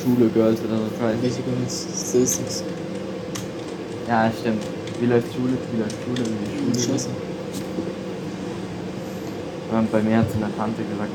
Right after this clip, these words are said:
Speaker 1: ich bin überdurchschnittlicher auf Schule.
Speaker 2: Für, für Sonderschule.
Speaker 1: Ja.
Speaker 2: <laughs>
Speaker 1: Also ein überdurchschnittlicher Sonderschüler auf, äh, also ich sage eigentlich überhaupt nicht geil.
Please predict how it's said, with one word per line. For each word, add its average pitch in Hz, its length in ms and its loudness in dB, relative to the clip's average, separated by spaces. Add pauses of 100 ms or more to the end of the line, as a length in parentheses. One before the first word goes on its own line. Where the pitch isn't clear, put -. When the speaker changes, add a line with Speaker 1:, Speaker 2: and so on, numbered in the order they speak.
Speaker 1:
ich - 80 -6
bin 101 220 0 (160)
überdurchschnittlicher 98 920 -2
auf 98 80 -2 (440)
Schule. 131 220 4
Speaker 2:
Für, 123 100 -4
für - 280 0
Sonderschule. 123 420 2 (2500)
Speaker 1:
Ja. 196 140 0 (260)
Speaker 2:
<laughs> 175 540 8 (1300)
Speaker 1:
Also 131 200 4
ein 123 100 8 (180)
überdurchschnittlicher 131 1300 4 (180)
Sonderschüler 110 540 2
auf, 98 160 0 (360)
äh, 92 40 -2 (160)
also 92 240 0 (200)
ich - 80 -4
sage 95 240 0
eigentlich - 460 0 (540)
überhaupt 98 260 2 (100)
nicht 92 140 -4
geil. - 140 -2